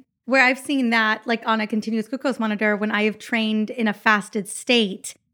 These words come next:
I will see a really big spike. Uh, that's where it'll happen, is if I go into a workout, especially a big weight training workout, and I haven't had anything to eat, I'll hit a thirty milligrams or plus spike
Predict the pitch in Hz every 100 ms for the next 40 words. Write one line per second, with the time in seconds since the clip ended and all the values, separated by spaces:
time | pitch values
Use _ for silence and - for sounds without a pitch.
0 | - 233 226 226 233 - 240 214 196 190
1 | 185 - _ _ _ _ - 285 240 254
2 | 240 226 190 196 - - 196 - - _
3 | _ _ - 269 240 226 233 233 277 254
4 | 247 220 220 208 214 208 208 196 202 196
5 | 220 226 240 220 226 240 240 247 226 214
6 | 214 208 202 - 247 240 240 208 185 208
7 | 196 208 208 233 233 247 262 277 277 294
8 | - _ _ - 214 214 220 214 226 220
9 | 214 214 226 220 220 240 233 240 240 -
10 | _ - 233 247 220 240 214 214 214 208
11 | 202 208 208 196 196 190 214 196 185 -
12 | - _ - - - 196 -